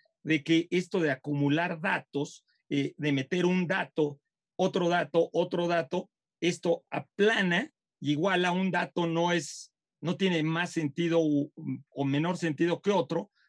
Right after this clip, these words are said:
porque los datos solamente tienen sentido cuando nosotros, subjetiva e intersubjetivamente,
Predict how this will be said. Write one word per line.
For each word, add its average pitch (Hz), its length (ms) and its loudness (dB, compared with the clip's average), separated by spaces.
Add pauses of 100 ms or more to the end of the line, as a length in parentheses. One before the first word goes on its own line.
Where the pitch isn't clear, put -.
(140)
porque 185 600 0
los 147 300 0
datos 170 460 -4 (160)
solamente 202 460 -4
tienen 180 260 -2
sentido 151 420 -2
cuando 135 240 -2
nosotros, 139 600 -4 (300)
subjetiva 165 840 -2 (220)
e 139 140 0
intersubjetivamente, 131 2000 -4